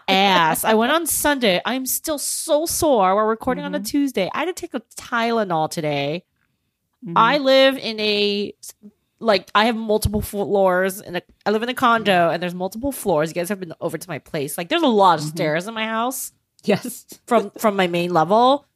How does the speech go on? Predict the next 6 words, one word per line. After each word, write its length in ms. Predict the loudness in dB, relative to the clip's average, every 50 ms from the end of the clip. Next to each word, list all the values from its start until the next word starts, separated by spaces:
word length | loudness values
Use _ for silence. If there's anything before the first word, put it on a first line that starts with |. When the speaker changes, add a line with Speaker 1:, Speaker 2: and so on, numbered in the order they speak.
| _ _ _ _ _ _ _ _ -4
Speaker 2:
and, 500 | -2 0 0 0 0 -2 -4 -6 -10 -12 -16 _ _
like, 300 | 0 2 2 2 2 0 _ _ _ _ _ _ _ _ _ _ _ _ _ _ _ _ _ -14 -14 -6 0
going 260 | 2 2 4 2 0
to 80 | -2 -2
the 120 | -2 -2 -4 _ _ _
bathroom 800 | 0 0 2 2 0 0 -2 -8 -10 -10 -10 -12 -14 -14 -16 -10